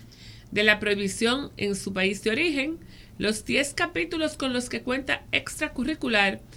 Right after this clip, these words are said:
han logrado ac-, han logrado captar la atención de la audiencia internacional a través de Netflix,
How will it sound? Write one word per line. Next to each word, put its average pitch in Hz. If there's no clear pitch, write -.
han 285
logrado 285
ac-, -
han 240
logrado 269
captar 262
la 330
atención 269
de 262
la 233
audiencia 240
internacional 349
a 214
través 220
de 262
Netflix, 214